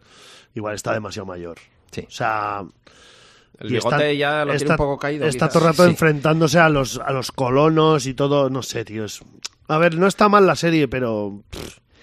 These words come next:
Speaker 2: La, la, la secuela tiene buena, a ver, se terminó, ya está, es una
Speaker 1: Sí,
Speaker 2: historia
Speaker 1: sí,
Speaker 2: que
Speaker 1: sí,
Speaker 2: te
Speaker 1: sí, por
Speaker 2: cuentan y ya
Speaker 1: supuesto,
Speaker 2: está. Eran los,
Speaker 1: por
Speaker 2: los
Speaker 1: supuesto.
Speaker 2: Datton, que es los, los
Speaker 1: Eso
Speaker 2: dueños de
Speaker 1: es,
Speaker 2: Yellowstone,
Speaker 1: eso
Speaker 2: pero
Speaker 1: es.
Speaker 2: ¿qué pasaba con los Datton en mil ochocientos ochenta y tres? El,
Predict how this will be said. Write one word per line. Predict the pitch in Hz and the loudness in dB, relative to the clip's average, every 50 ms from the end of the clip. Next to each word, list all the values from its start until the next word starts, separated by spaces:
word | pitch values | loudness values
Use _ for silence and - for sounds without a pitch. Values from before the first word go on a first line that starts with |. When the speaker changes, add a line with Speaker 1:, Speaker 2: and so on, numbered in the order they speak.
| - - - - - - | -20 -20 -20 -20 -12 -6
Speaker 2:
La, | 107 107 107 - - | -2 -2 -2 -2 -2
la, | - 117 113 - - | -4 -4 -4 -4 -4
la | - 113 110 | -4 -4 -4
secuela | - - 123 - 170 180 208 202 | -2 -2 -2 0 0 0 0 0
tiene | - 180 175 160 | -2 -2 -2 0
buena, | 143 143 135 131 139 | 0 -2 -2 -4 -6
a | - 127 | -6 -6
ver, | 123 123 | -4 -4
se | - - | -6 -6
terminó, | - - 85 98 135 170 | -8 -8 -6 -6 -4 -4
ya | 151 139 | -4 -4
está, | 139 - - 143 | -6 -6 -6 -6
es | 117 | -4
una | - 127 | -4 -2
Speaker 1:
Sí, | 117 233 | -2 0
Speaker 2:
historia | 247 202 - - | 2 2 2 4
Speaker 1:
sí, | - | 4
Speaker 2:
que | 131 | 4
Speaker 1:
sí, | 226 | 4
Speaker 2:
te | 247 | 4
Speaker 1:
sí, | - | 6
por | - | 4
Speaker 2:
cuentan | 151 156 170 - | 4 4 4 4
y | 131 | 4
ya | 123 | 4
Speaker 1:
supuesto, | 120 123 135 127 113 | 2 2 2 0 0
Speaker 2:
está. | 113 | 0
Eran | 120 123 135 135 | 0 0 2 2
los, | 120 107 110 | 0 0 -2
Speaker 1:
por | 127 131 | 0 2
Speaker 2:
los | 117 107 - | 2 4 4
Speaker 1:
supuesto. | 120 117 - | 4 2 2
Speaker 2:
Datton, | - 170 180 | 2 -2 -2
que | - 127 123 | -4 -6 -8
es | 127 - | -8 -8
los, | 123 101 95 90 - | -8 -8 -8 -8 -8
los | 110 98 90 | -10 -10 -8
Speaker 1:
Eso | - 107 | -6 -6
Speaker 2:
dueños | 107 113 101 | -4 -4 -4
de | 113 | -4
Speaker 1:
es, | 113 | -4
Speaker 2:
Yellowstone, | 110 123 139 135 - - 185 196 | -2 -2 -4 -4 -4 -4 -4 -2
Speaker 1:
eso | 185 - - - | -2 -4 -4 -4
Speaker 2:
pero | 160 160 139 | -4 -4 -6
Speaker 1:
es. | 113 - | -6 -6
Speaker 2:
¿qué | - 135 - | -6 -6 -4
pasaba | - 107 - 135 135 135 | -4 -6 -6 -4 -6 -4
con | 139 | -4
los | 120 107 | -4 -4
Datton | 113 120 - 165 156 | -4 -4 -4 -4 -4
en | 127 | -4
mil | 107 | -4
ochocientos | 104 - 107 - 110 98 92 87 | -4 -6 -8 -10 -10 -10 -10 -10
ochenta | - - 95 113 | -10 -12 -10 -8
y | |
tres? | - - 147 117 - - - - - - - | -4 -4 -4 -4 -6 -10 -20 -20 -20 -20 -14
El, | - - 117 110 110 113 113 110 107 113 | -8 -6 -4 -2 -2 -2 -2 -2 -2 -4